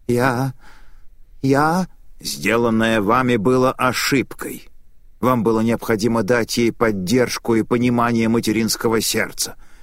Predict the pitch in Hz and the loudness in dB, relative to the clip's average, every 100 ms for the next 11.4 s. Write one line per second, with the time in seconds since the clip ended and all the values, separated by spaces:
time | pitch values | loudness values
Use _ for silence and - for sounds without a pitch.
0 | - 131 139 127 127 127 120 127 110 190 | -2 0 2 2 2 2 2 0 2 0
1 | 107 117 - 165 143 117 - - - - | 2 -2 0 0 2 0 -2 -6 -10 -12
2 | - - - - - - 180 156 165 - | -20 -20 -20 -20 -8 0 2 4 2 2
3 | - 143 156 160 175 170 156 151 131 131 | 0 2 2 2 2 2 2 0 0 0
4 | 151 - 165 127 120 156 180 131 113 - | 0 0 0 0 0 0 2 0 -2 -2
5 | 160 - 175 175 143 92 85 - - - | -2 -2 0 2 0 -2 -6 -10 -16 -18
6 | - - - - 135 139 135 - 123 156 | -20 -20 -10 -4 0 0 0 -2 0 -2
7 | - 160 160 143 107 - - - 127 - | 0 0 2 2 -2 -10 -10 -2 -2 0
8 | 98 101 101 95 - - - - - - | -2 0 0 -2 -4 -6 -10 -14 -18 -18
9 | - - - - 156 160 156 170 139 - | -20 -20 -20 -6 -2 0 2 0 0 -4
10 | 139 151 104 101 95 90 - 76 71 65 | -4 -2 0 0 -2 -4 -6 -6 -8 -8
11 | 71 - - - | -10 -12 -16 -16